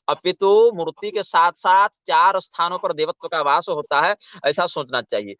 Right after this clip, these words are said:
इस पर जो अनिरुद्ध संहिता है, वहां पर कहते हैं परमात्मा का जो देव तत्व है, वो चार स्थानों पर वास करता है, प्रासाद में वास करता है, मूर्ति में वास करता है, पीठ में वास करता है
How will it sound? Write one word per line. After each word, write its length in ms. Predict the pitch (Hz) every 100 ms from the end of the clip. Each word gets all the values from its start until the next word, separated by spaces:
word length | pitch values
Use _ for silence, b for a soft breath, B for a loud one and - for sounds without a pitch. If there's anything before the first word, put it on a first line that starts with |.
| b b
इस 140 | 147
पर 140 | - 185
जो 100 | 196
अनिरुद्ध 420 | 156 156 214 202
संहिता 520 | 196 165 160 151 131
है, 280 | 120 139 196 B 180 -
वहां 180 | 151
पर 120 | 180 180
कहते 360 | 165 160 -
हैं 140 | 190 190
परमात्मा 560 | 160 151 147 - 180
का 120 | 175
जो 120 | 160 151
देव 280 | 127 196
तत्व 300 | - 156 -
है, 120 | 156 185
वो 100 | 170
चार 320 | 180 170 196
स्थानों 320 | - 165 170
पर 120 | 160
वास 260 | 151 143 -
करता 360 | 131 - 131
है, 240 | 123 151 214 _ b b b -
प्रासाद 680 | - - 143 139 151 180 180
में 100 | 180
वास 260 | 180 185
करता 400 | 185 180 - 185
है, 220 | 190 202 - _ _ 131
मूर्ति 260 | 135 -
में 100 | 185
वास 260 | 175 175 -
करता 380 | 185 175 196 180
है, 140 | 190 190 _ _ -
पीठ 260 | 175 208 180
में 80 |
वास 260 | 165 143 -
करता 360 | 143 - 143 139
है 160 | 151